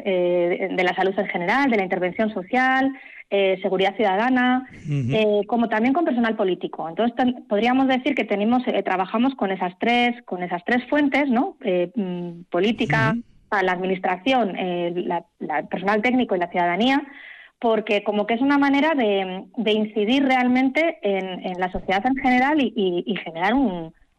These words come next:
Speaker 1: un cambio, sea el que sea, desde una acción pequeñita hasta, hasta algo como más, más concreto y más, y más a largo plazo.
Speaker 2: Ujú.
Speaker 1: Y sí, es nuestra metodología y es nuestra apuesta, y la verdad es que la respuesta,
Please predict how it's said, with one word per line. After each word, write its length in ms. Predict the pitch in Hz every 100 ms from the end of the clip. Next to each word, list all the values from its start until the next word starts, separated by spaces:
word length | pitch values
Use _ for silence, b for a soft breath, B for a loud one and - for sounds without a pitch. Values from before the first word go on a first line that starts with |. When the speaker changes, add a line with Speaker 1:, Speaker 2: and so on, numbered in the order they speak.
| -
Speaker 1:
un 140 | 233
cambio, 360 | 214 233 233 165
sea 140 | 220
el 100 | 247
que 120 | 175
sea, 260 | - 247 208
desde 340 | 185 170 170
una 440 | 180 202 208 208 208
acción 360 | 202 - 214
pequeñita 640 | 214 208 208 233 254 320 330 B B B
hasta, 680 | - 185 - 180 170 170 160
hasta 440 | - 185 180 233
algo 240 | 185 208 226
como 320 | 214 190 180
más, 480 | 185 196 185 160 - _ b b b
más 160 | 214 214
concreto 500 | 190 180 202 240 247
y 80 |
más, 400 | 202 196 202 175 -
y 120 | -
más 180 | 180 196
a 40 | 240
largo 260 | 196 156
plazo. 320 | 160 185 180 156
Speaker 2:
Ujú. 320 | - 110 98
Speaker 1:
Y 120 | 226
sí, 140 | 220 285
es 80 |
nuestra 260 | 247 277 302
metodología 680 | 269 220 196 196 - 277 294
y 80 | 226
es 80 |
nuestra 340 | 226 247 214 196
apuesta, 500 | 180 226 - 311 330 B B B
y 100 | 214
la 160 | 202 190
verdad 240 | 202 226
es 100 | 269
que 80 | 285
la 100 | 262
respuesta, 720 | 226 214 254 254 - 302 311